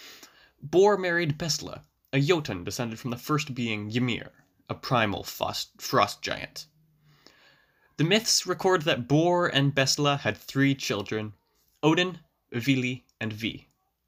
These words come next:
I told most of this creation story much earlier on in the podcast during my Norse creation myth tale, so if you want to hear this whole story, you can go and check it out there.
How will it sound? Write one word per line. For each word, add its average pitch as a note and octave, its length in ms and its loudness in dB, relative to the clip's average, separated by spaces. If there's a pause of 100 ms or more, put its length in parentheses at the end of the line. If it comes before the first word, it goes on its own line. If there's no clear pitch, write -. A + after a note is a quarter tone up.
(800)
I G3+ 160 2
told G3+ 300 4
most E3+ 240 0
of D3 80 -2
this D3+ 100 -2
creation D3 400 -2
story C#3 360 -2
much C#3 440 -2
earlier C3 300 0
on A2 500 -2
in A#2 80 -6
the A2+ 80 -2
podcast A2 760 -2
during B2+ 280 -4
my A#2 160 0
Norse A#2 420 -2
creation A2+ 580 -4
myth G#2 200 -4
tale, G2+ 340 -4 (640)
so - 80 0
if D3+ 120 0
you E3+ 80 -2
want G3+ 100 4
to G3 80 -4
hear F3+ 140 4
this F3 220 -2
whole E3+ 200 0
story, E3 380 -2
you C3+ 100 2
can C3+ 160 0
go C3+ 240 2
and A#2 180 -6
check - 280 -4
it - 120 -6
out A2 280 -2
there. - 400 -6